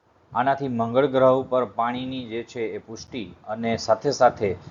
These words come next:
જીવન હોવાની સંભાવનાની પણ પુષ્ટિ, અ, થઈ શકે છે. ઓગણત્રીસ સપ્ટેમ્બર આ એક ખાસ દિવસ છે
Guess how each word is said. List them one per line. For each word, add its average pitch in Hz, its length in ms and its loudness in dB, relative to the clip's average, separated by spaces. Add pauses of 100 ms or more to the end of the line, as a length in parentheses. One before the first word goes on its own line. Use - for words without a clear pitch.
(180)
જીવન 139 400 8
હોવાની 120 460 6
સંભાવનાની 120 800 2
પણ 113 340 2 (320)
પુષ્ટિ, 113 500 -8 (340)
અ, 110 220 2
થઈ 107 240 0
શકે 90 320 -8
છે. 85 200 -14 (1800)
ઓગણત્રીસ 156 560 10
સપ્ટેમ્બર 139 640 4 (1120)
આ 139 60 10
એક 156 300 4 (240)
ખાસ 160 420 6
દિવસ 127 480 -2
છે 107 240 -8